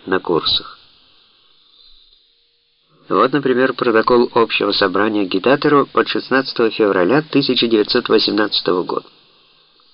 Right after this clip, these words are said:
Постановили обратиться к комиссару отдела. Ввиду недостатка хлеба агитаторам,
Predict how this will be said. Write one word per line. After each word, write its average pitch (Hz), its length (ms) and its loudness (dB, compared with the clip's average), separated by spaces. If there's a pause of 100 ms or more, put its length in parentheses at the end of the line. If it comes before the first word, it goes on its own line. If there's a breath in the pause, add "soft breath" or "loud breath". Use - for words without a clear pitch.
(680)
Постановили 135 600 4
обратиться 135 600 2
к 131 40 -2
комиссару 127 480 2
отдела. 98 540 0 (920)
Ввиду 107 380 4
недостатка 127 640 0
хлеба 107 540 0
агитаторам, 113 680 0